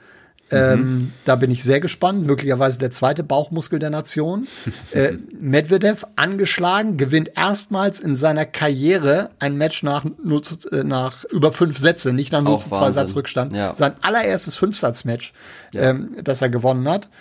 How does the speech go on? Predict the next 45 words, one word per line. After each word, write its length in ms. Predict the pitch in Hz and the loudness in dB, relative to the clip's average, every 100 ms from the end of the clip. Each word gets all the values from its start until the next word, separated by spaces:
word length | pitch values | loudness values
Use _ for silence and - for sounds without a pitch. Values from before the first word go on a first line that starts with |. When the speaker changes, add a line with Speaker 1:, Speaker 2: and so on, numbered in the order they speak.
| - | -12
Speaker 1:
Wie 120 | - 110 | -4 2
geht 180 | 135 | 2
das, 240 | 127 104 107 | 4 2 0
Marcel? 380 | 104 107 101 101 | -4 0 0 0
Wie 60 | |
kann 180 | 104 127 | 0 2
man 320 | 123 123 113 | 4 2 0
be-, 80 | 120 | -2
so 160 | 120 143 | 0 2
weit 180 | 143 | 2
kommen, 300 | - 147 143 | 2 2 2
ohne 340 | - 135 143 139 | 2 0 2 2
jemals 480 | 123 139 131 131 131 | 2 2 2 0 -2
ein 60 | |
Spiel 280 | 123 - 135 | -6 -2 0
gewonnen 280 | 127 127 131 | 0 0 -2
zu 200 | - 120 | -2 -2
haben 100 | 135 | 2
über 160 | 123 123 | 4 4
fünf? 360 | 131 113 - - - _ _ _ - | 4 2 -2 -20 -20 _ _ _ -14
Speaker 2:
Ja, 360 | - 123 180 233 123 | -4 0 0 -2 -2
guck 180 | 196 - | -4 -2
mal, 180 | 127 | -4
es 160 | - 143 | -2 -2
ist 120 | 156 | 2
halt 100 | 143 | 2
immer 160 | 131 208 | 2 0
noch 80 | 190 | 0
ein 80 | |
bisschen 220 | 180 185 180 | -2 -2 -4
was 120 | 170 | -2
zu 120 | 165 | -2
verbessern 440 | 165 175 - 123 117 | 2 2 2 0 0
im, 280 | 123 120 | 0 0
im, 240 | 131 135 135 | 0 -2 -2
äh, 240 | - 120 | -2 -2
im 540 | 127 - 95 - - 123 | -2 -4 -6 -8 -10 -10
Spiel 300 | - 120 117 | -4 -2 0
und 180 | 123 - | -2 0
auch 160 | 156 | 2
über 160 | 160 156 | 2 0
so 120 | 135 | 0
eine 100 | 151 | -2
lange 260 | 151 165 - | -2 -4 -6
Strecke 400 | - 156 160 | -6 -2 -2